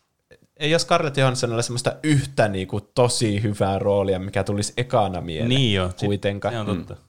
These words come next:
Speaker 3: Kaikki roolit on vaan hyviä.
Speaker 1: Niin.
Speaker 2: Niin.
Speaker 1: Ja erilaisia.
Speaker 2: Mm.
Speaker 1: Ei ole semmoista niinku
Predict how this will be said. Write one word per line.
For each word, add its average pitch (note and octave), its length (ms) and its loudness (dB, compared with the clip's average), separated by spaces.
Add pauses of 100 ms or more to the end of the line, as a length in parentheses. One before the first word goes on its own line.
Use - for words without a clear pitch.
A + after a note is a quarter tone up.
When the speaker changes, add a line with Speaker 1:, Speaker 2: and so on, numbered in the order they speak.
Speaker 3:
Kaikki - 260 0
roolit F2+ 300 -2
on F2+ 120 -4
vaan F#2 200 -2
hyviä. - 320 -10 (300)
Speaker 1:
Niin. A2 340 0
Speaker 2:
Niin. F#2 120 -12 (120)
Speaker 1:
Ja A2+ 160 2
erilaisia. F#2+ 720 0 (160)
Speaker 2:
Mm. F2+ 300 -8 (560)
Speaker 1:
Ei A2 120 0
ole G#2+ 60 4
semmoista G#2 420 0
niinku G2+ 420 -6